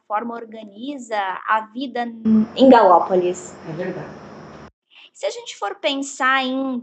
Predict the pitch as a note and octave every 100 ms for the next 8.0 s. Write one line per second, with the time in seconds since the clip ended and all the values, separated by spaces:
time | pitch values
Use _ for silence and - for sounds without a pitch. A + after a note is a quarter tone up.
0 | - D#4+ D#4+ D#4+ B3+ C#4 D#4 F4 E4+ C#4+
1 | C4+ C4+ C#4 - - C4+ B3+ G#3 G3+ G3
2 | F3+ F#3 A3 A3+ - - - B3+ C4+ C4+
3 | B3 - A#3+ G#3+ G3+ A3 G#3+ - G#3 G3+
4 | G#3 A3+ G#3 F#3+ G3 G3+ G3 - F#3 F#3
5 | F#3 F3+ - - G#3+ A#3 B3 A#3 A3+ G3+
6 | F#3+ G3 G#3 G3 F#3+ F#3 G3 G3+ - G3+
7 | G#3 A3 G3 G3 G3+ G#3 G#3 _ F#3+ F#3